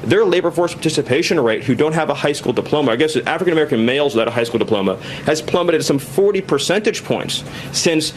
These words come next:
the mass wave of unskilled migration began. The reality is that if you just use common sense, and yes, I will use common sense, the reason why some companies want to bring in more unskilled labor is because they know that it drives down wages and reduces labor costs.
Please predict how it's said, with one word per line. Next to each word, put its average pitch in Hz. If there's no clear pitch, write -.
the 139
mass 151
wave 147
of 123
unskilled 135
migration 117
began. 107
The 151
reality 180
is 143
that 139
if 139
you 151
just 196
use 175
common 156
sense, 165
and 123
yes, 143
I 113
will 127
use 131
common 101
sense, -
the 156
reason 190
why 147
some 147
companies 143
want 139
to 131
bring 123
in 110
more 110
unskilled 110
labor 127
is 143
because 175
they 180
know 170
that 165
it 127
drives 117
down 110
wages 104
and 117
reduces 110
labor 107
costs. -